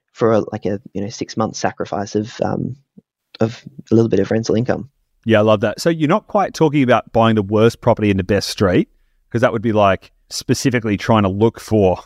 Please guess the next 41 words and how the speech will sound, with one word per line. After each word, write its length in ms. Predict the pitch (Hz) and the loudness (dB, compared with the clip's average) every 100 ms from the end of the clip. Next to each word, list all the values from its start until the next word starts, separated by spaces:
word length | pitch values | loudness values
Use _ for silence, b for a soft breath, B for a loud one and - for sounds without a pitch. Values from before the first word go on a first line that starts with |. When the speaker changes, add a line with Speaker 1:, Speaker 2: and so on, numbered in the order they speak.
| 107 - | -8 -6
Speaker 2:
<laughs> 200 | 107 - | -8 -6
ones 380 | 110 110 107 110 | -6 -2 0 2
that 140 | 113 | 2
are, 140 | 104 98 _ _ _ _ - | 4 0 _ _ _ _ -4
that 100 | 98 | -2
are 60 | |
knackered, 460 | 101 113 - 95 101 | 2 0 2 -2 0
but 120 | 123 | -2
you're 140 | 127 143 | 0 2
basically 360 | 147 - 127 | 2 2 -2
saying 420 | 110 117 107 101 95 - | -2 -2 0 -2 -6 0
don't 240 | 120 127 | 0 2
be 100 | 123 | -4
turned 260 | - 120 107 | -2 -2 0
away 520 | 98 98 95 95 98 - | 2 4 4 2 -2 -6
if 140 | 107 | -4
it 100 | 110 - - | -2 -4 -2
isn't 340 | 107 104 107 - _ _ _ | 2 2 2 -4 _ _ _
shiny 460 | - 113 104 101 98 | -2 2 2 2 0
and 120 | 92 | 0
new 380 | 101 101 95 95 | 2 4 4 2
on 240 | 104 98 98 | 0 0 2
the 200 | 92 92 | 2 0
front 260 | - 101 | 0 -2
side. 260 | - 92 90 | 0 0 2
And 80 | 98 | -2
if 100 | - | 2
you, 180 | 110 95 - _ _ | 2 2 -4 _ _
in 100 | 110 | -10
fact, 380 | - 143 117 - - | -2 0 0 -4 -14
if 140 | - | -14
you're 80 | 110 | -12
prepared 340 | 117 139 127 | -6 0 0
to 60 | 120 | 2
put 140 | 131 | 4
in 120 | 110 | 4
a 40 | 107 | 2
little 160 | 104 | 0
bit 100 | 101 | 0
of 60 | 92 | 2
el-, 240 | 98 104 | 4 2